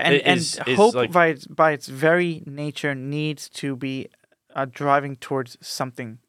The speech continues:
Speaker 1: tangible.
Speaker 2: Right. Well, you know,
Speaker 1: Right.
Speaker 2: hope, like, uh, would, I would think impels you towards action and to do something of a better vision of the future. But if
Speaker 1: Yeah.
Speaker 2: you're saying, "Well, this is hopelessly, it's so hopelessly corrupt that I might not even do anything about it."
Speaker 1: Yeah.
Speaker 2: It's like, uh, well, how is that gonna,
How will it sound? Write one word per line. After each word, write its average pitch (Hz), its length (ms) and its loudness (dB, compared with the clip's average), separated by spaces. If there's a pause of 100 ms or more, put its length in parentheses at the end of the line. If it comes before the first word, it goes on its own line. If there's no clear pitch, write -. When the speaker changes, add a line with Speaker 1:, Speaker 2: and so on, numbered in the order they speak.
(140)
Speaker 1:
tangible. - 420 -20 (300)
Speaker 2:
Right. 156 380 2
Well, 170 160 4
you 170 100 2
know, 135 180 4
Speaker 1:
Right. 131 120 0
Speaker 2:
hope, 151 200 2
like, 120 260 0
uh, 95 120 -4 (280)
would, 110 140 -10 (200)
I 110 60 -4
would 95 120 -8
think - 380 -8
impels 107 360 0
you 101 100 -4
towards 90 420 -4
action 92 380 0
and 87 160 -12
to - 100 -10
do 92 180 -10
something 92 340 -8
of 90 100 -8
a 90 60 -6
better 92 300 -2 (340)
vision 95 260 -8
of 87 60 -10
the - 40 -18
future. 113 260 -6
But 98 160 0
if 117 60 -4
Speaker 1:
Yeah. 113 60 -8
Speaker 2:
you're 117 80 -4
saying, 107 240 -2
"Well, 101 200 0
this 107 280 -6
is 131 160 -6
hopelessly, 123 600 -6
it's 117 160 -2
so 156 460 0
hopelessly 135 540 -6
corrupt 120 380 -2
that 107 120 0
I 101 60 2
might 110 160 -2
not 101 120 -4
even 92 120 -8
do 98 120 -6
anything 135 300 -10
about - 240 -10
it." - 120 -20 (800)
Speaker 1:
Yeah. 131 320 -12
Speaker 2:
It's - 160 -20
like, 104 120 -8
uh, 95 180 -4
well, 123 240 0
how 131 220 2
is 123 160 -4
that 117 240 -2
gonna, 92 340 -6